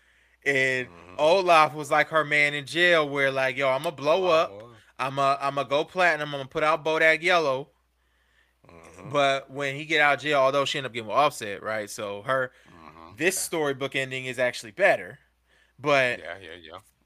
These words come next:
Speaker 2: yeah. <laughs>
Speaker 1: you know, she was like, "Yo, my man gonna come and get me, and we gonna be lit."
Speaker 2: Word.
Speaker 1: But the
Speaker 2: Yeah.
Speaker 1: question is, right, did her man take her out the club?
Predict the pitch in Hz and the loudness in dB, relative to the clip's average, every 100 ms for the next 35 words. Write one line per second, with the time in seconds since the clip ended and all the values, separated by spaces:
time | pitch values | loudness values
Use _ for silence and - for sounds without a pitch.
0 | - - - - _ _ _ _ _ 214 | -20 -20 -20 -20 _ _ _ _ _ -4
1 | 190 190 196 214 214 196 208 214 214 220 | 0 0 0 -4 -4 0 2 4 4 2
2 | 240 233 269 214 208 226 208 214 214 196 | 4 4 4 2 -2 -2 -2 -2 -4 -6
3 | 135 101 - _ _ _ 143 160 254 208 | -8 -16 -20 _ _ _ -10 -4 -2 -2
4 | 190 202 247 320 80 78 95 - _ _ | -4 -4 -4 -4 -8 -14 -16 -20 _ _
5 | _ - 151 139 131 - 151 147 - 123 | _ -4 -4 -4 -6 2 2 2 0 -4
6 | 170 302 202 143 143 120 123 156 214 - | 0 6 6 6 0 2 4 4 4 -6
7 | _ _ _ _ _ _ _ 120 139 139 | _ _ _ _ _ _ _ -8 -4 0
8 | 160 156 151 139 131 160 135 147 131 117 | 0 2 2 2 0 -2 -2 0 0 0
9 | 110 - - 147 175 220 | -2 -8 -14 -6 -2 -2